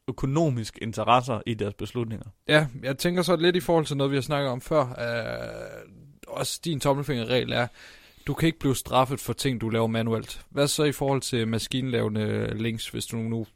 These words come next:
Speaker 2: laver tusind links til din side via et eller andet maskindrevet? Er det noget, de vil gå ind og straffe, også i forhold til den hypotese,
Speaker 1: Det
Speaker 2: som
Speaker 1: kommer
Speaker 2: du har?
Speaker 1: an på, jeg tænker bare, øh, ja og nej.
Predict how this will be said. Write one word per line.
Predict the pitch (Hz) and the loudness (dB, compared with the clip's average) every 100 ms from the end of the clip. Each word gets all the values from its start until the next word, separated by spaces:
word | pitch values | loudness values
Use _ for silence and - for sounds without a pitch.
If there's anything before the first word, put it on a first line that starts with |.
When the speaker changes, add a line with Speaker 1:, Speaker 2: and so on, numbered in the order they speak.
| - - - - | -20 -20 -20 -10
Speaker 2:
laver | - 113 117 113 - - _ - | -2 0 2 0 -4 -10 _ -6
tusind | 147 107 117 | -6 -4 -6
links | 117 110 | -6 -8
til | - - | -10 -8
din | 110 110 | -8 -8
side | 117 110 101 - _ | -6 -4 -6 -10 _
via | - 117 113 113 117 110 | -4 0 2 0 -2 -4
et | |
eller | 107 113 | -4 -6
andet | 110 | -4
maskindrevet? | 104 - 110 104 110 110 - - - - - - | -8 -4 -4 -2 0 0 -4 -18 -18 -20 -20 -4
Er | 139 | 6
det | 185 | 8
noget, | 202 160 | 10 8
de | 135 | 6
vil | 123 120 113 | 4 2 2
gå | 143 | 4
ind | 139 | 4
og | 127 | 2
straffe, | - 123 135 - - - | 0 0 -2 -10 -10 -4
også | 131 | -4
i | 143 | -2
forhold | 139 127 | 0 0
til | 131 | 0
den | 120 120 | -2 -2
hypotese, | 117 113 107 131 127 | -4 -6 -4 -2 -2
Speaker 1:
Det | 170 | -4
Speaker 2:
som | - | 0
Speaker 1:
kommer | 175 | 4
Speaker 2:
du | 156 | 8
har? | |
Speaker 1:
an | 151 165 | 6 4
på, | 156 | 2
jeg | 151 147 | 2 4
tænker | 165 165 | 0 0
bare, | 139 135 135 139 135 - - - - - 113 113 135 | 2 4 4 2 -2 -6 -8 -10 -12 -14 -14 -12 -2
øh, | 139 131 127 123 117 120 | 2 4 6 4 4 4
ja | 143 | 2
og | 123 | 2
nej. | 113 92 | -4 -6